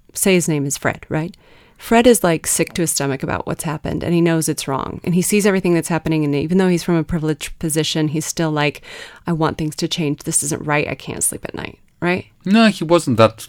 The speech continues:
Speaker 2: bothered with his conscience.
Speaker 1: Okay.
Speaker 2: It was even, even more poignant than that. Um, he, he, b-, before the introduction of the euro, or the common currency, uh, he, he led a charmed life. He was a banker. He was going to Athens. He was going to Dublin. He was going to Rome. He was being feted, taken to the opera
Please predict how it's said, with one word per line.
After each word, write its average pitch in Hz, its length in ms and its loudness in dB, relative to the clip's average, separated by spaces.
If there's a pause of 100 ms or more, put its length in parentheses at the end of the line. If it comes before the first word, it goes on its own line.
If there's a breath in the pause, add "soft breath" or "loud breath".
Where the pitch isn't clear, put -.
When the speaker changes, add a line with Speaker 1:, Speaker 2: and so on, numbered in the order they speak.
Speaker 2:
bothered 78 360 0
with 76 200 -4
his - 160 -8
conscience. - 400 -2
Speaker 1:
Okay. 220 140 4
Speaker 2:
It - 20 6
was 185 100 6
even, 190 200 4
even 175 260 4
more 175 220 4 (160)
poignant 151 320 4
than 139 100 0
that. - 400 -4 (580 loud breath)
Um, - 280 -2
he, - 220 -6
he, - 340 -8
b-, 135 260 -2
before 123 380 6
the 123 200 0
introduction 101 540 -2
of 82 60 -4
the 80 100 2
euro, 78 320 0 (180)
or 82 100 -10
the 78 80 -2
common 78 260 0
currency, 73 480 -4 (680 loud breath)
uh, - 260 -8
he, - 440 -2
he - 200 -6
led 113 360 0
a 127 100 0
charmed 127 380 0
life. - 340 -4
He - 120 0
was 98 140 -2
a 80 60 2
banker. - 320 -6
He 127 140 0
was 87 220 0
going 82 360 -2
to 76 100 -6
Athens. 117 280 -2
He 117 40 -4
was 95 80 -4
going 82 140 -2
to 73 80 -6
Dublin. 85 300 -2
He 104 40 0
was 95 80 -6
going 82 180 -8
to 80 80 -6
Rome. 76 280 -4
He 110 120 -10
was 98 100 -2
being 85 140 -4
feted, 80 460 -6
taken 92 260 -2
to 101 60 -2
the 80 120 0
opera 76 400 -2